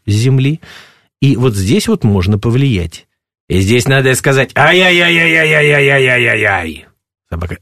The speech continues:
Да и Слушай, даже в мыслях не было. Из-, нет, вообще мысль была. Ай-яй-яй-яй-яй-яй-яй. За поводочек поддёрнули. «Смотри! Смотри, большой брат следит за, за тобой!» Собака говорит: «Всё понятно, всё так бы сразу объяснил».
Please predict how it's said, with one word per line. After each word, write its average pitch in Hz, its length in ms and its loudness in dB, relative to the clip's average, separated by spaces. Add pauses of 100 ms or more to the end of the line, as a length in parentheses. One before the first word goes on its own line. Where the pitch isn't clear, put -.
(160)
Да 104 120 -2
и 110 60 -2 (680)
Слушай, 90 440 -10
даже 113 260 -4
в 90 80 -4
мыслях - 360 -6
не 165 80 -2
было. 160 160 -2
Из-, 98 280 -4 (280)
нет, 120 220 0
вообще 120 200 -2
мысль 180 260 0
была. 240 280 2 (480)
Ай-яй-яй-яй-яй-яй-яй. 120 1500 2 (680)
За 151 100 2
поводочек 147 520 0
поддёрнули. 139 760 0 (180)
«Смотри! 196 680 2 (520)
Смотри, 208 380 2
большой 185 340 2
брат 214 220 2
следит 226 340 2
за, 185 340 2
за 160 140 0
тобой!» 156 440 0 (500)
Собака 143 320 0 (320)
говорит: 104 200 -2 (180)
«Всё 320 200 0
понятно, 196 400 2
всё 208 200 2
так 277 220 0
бы 147 80 -2
сразу 180 280 2
объяснил». 90 380 -6